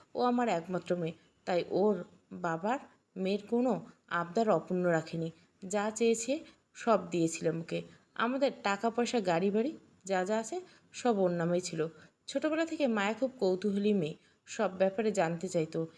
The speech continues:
এটা কেন হয়, ওটা কেন হয়। ওর জন্মের গল্প শুনতে চাইতো আমার কাছে রোজ রাতে।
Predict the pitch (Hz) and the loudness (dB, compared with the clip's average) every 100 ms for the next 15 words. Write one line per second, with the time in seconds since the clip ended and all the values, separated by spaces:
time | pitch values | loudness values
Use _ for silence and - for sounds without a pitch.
0 | _ _ - 175 180 180 175 180 175 180 | _ _ -10 -4 -2 0 0 0 2 2
1 | - - 175 175 185 190 190 160 - - | 0 -4 -4 -2 -2 -2 -2 -4 -6 -20
2 | _ - 233 214 214 220 254 269 - _ | _ -2 0 2 2 2 0 -2 -10 _
3 | _ _ 226 220 240 247 214 165 - 214 | _ _ -4 0 0 2 0 0 -2 0
4 | 214 220 220 220 226 180 180 190 208 233 | 4 4 4 4 2 2 0 -4 0 2
5 | 180 170 170 160 165 | 2 0 0 -2 -2